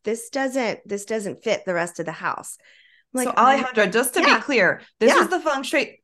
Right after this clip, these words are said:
Speaker 2: feng shui practitioner is coming through your house now to do a consultation. And at this time in your life, you're not a practitioner at all.
Speaker 1: No,
Speaker 2: You've
Speaker 1: I'm
Speaker 2: never
Speaker 1: not.
Speaker 2: even done
Speaker 1: No,
Speaker 2: it. You've
Speaker 1: not
Speaker 2: never
Speaker 1: at
Speaker 2: even
Speaker 1: all.
Speaker 2: tried it.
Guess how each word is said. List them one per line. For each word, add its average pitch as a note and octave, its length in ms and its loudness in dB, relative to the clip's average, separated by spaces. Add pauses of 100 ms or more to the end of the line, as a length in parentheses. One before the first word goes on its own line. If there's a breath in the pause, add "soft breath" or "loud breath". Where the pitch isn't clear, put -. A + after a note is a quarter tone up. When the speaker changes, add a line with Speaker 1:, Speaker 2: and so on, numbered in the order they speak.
(160)
Speaker 2:
feng C#4 200 0
shui D4 200 -2
practitioner A#3+ 720 -2
is F3 200 -6
coming A3+ 360 -6
through A#3 120 -6
your G3+ 140 -2
house F#3+ 360 -2
now F3 160 -2
to F3 140 -14
do F#3+ 160 -10
a A#3 100 -8
consultation. F#3+ 800 -4
And F3+ 360 -2 (140)
at F#3+ 160 0
this A3+ 200 2
time A3 280 -2
in G#3 100 -6
your G3 100 -2
life, F#3 300 -2
you're F#3+ 160 -6
not G3+ 220 0
a F#3+ 80 0
practitioner F3+ 680 -6
at E3 60 -6
all. D4 60 4
Speaker 1:
No, D4 160 8
Speaker 2:
You've C#4 80 8
Speaker 1:
I'm C#4 80 6
Speaker 2:
never C4+ 140 8
Speaker 1:
not. G#3 140 4
Speaker 2:
even F#3 180 -6
done F3 200 2
Speaker 1:
No, A3 140 0
Speaker 2:
it. F#3+ 120 -10
You've A3 200 -6
Speaker 1:
not A#3 200 6
Speaker 2:
never A#3 40 2
Speaker 1:
at A3+ 60 2
Speaker 2:
even G#3 120 2
Speaker 1:
all. - 60 -4
Speaker 2:
tried D#3 320 -4
it. - 120 -12